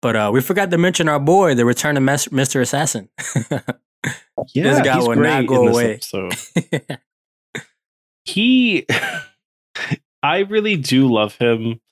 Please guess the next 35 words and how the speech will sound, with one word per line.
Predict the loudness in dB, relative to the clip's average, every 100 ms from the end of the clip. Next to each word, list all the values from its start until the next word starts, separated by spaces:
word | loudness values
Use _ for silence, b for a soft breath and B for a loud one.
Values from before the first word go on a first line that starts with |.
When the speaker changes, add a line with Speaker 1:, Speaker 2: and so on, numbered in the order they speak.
| _ _ _
Speaker 2:
in | 0 2
that | 2 0
weird | 2 2 0
hat | -4 -4 -2 -2
and | -2 -4
that | -4 -4
wig. | -4 -6 -8 _
He | -6
just | -4 -2
looks | 0 0 -4
so | -6 -2 0
ridiculous. | 0 -4 -6 -4 -2 -4 -10 -20 _ _ _ _ _
Speaker 1:
Yeah, | -4 -2 -2
and | -2
I | -2
loved | 0 0
his | -2 -4
reaction | -2 -2 -4 -6 -6
while | -4
he | -4
was | -4
watching | -4 -4 -10
the | -12
film. | -10 -8 -8
He's | -8 -8
like, | -10 -14 -16 -20 _ _ _ _
"Oh, | -8 -4
this | -2 -2
guy's | -2 -4
a | -4
real | -2 0 0
assassin." | -2 -4 -6 -8 -8
He's, | -6 -6
like, | -6 -6
mimicking, | -6 -6 -6 -6 -10 -10 -14